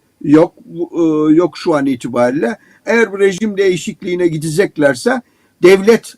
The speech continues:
aygıtını çökertmeleri gerekiyor. Devlet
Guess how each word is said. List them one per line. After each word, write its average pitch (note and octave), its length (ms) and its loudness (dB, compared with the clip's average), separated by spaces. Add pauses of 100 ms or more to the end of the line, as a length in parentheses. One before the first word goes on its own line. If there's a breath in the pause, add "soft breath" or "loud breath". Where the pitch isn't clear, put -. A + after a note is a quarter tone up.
(140)
aygıtını F3 580 0
çökertmeleri B2 800 -4
gerekiyor. A2+ 480 -6 (380 soft breath)
Devlet G#3 360 4